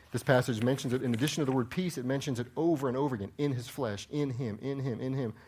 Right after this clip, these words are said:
So, the question of my, of the message, who is the one new man? The one new man. If I had to define it, 'cause I felt like, you know,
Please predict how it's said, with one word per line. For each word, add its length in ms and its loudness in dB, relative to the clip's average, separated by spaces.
So, 460 10
the 60 -14
question 340 -2
of 80 0
my, 240 -2
of 100 -6
the 80 -4
message, 340 -6
who 180 -2
is 100 -2
the 80 -2
one 180 2
new 100 0
man? 380 0
The 60 -6
one 200 2
new 120 0
man. 280 0
If 80 -6
I 80 8
had 120 6
to 80 4
define 320 2
it, 40 0
'cause 80 0
I 60 2
felt 220 6
like, 200 4
you 60 2
know, 220 4